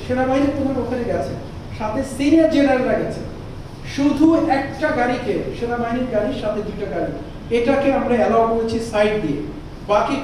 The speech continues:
কোনো সিনিয়র অফিসারের গাড়ি আম-, আমরা ঢুকতে দিয়েছি। সিনিয়র অফিসারদেরকে বলা হয়েছে, "স্যার, আপনাদেরকে এখানে নেমে যেতে হবে, because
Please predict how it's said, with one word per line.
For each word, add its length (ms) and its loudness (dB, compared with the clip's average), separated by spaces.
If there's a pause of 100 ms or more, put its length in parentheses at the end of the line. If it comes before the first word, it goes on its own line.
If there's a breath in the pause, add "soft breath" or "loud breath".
কোনো 260 4
সিনিয়র 280 4
অফিসারের 520 0
গাড়ি 180 2
আম-, 380 -2
আমরা 200 2
ঢুকতে 280 2
দিয়েছি। 420 -2 (520)
সিনিয়র 280 6
অফিসারদেরকে 400 0
বলা 160 0
হয়েছে, 280 2
"স্যার, 180 2
আপনাদেরকে 400 -2
এখানে 240 -6
নেমে 320 -4 (340)
যেতে 220 2
হবে, 340 -2
because 220 2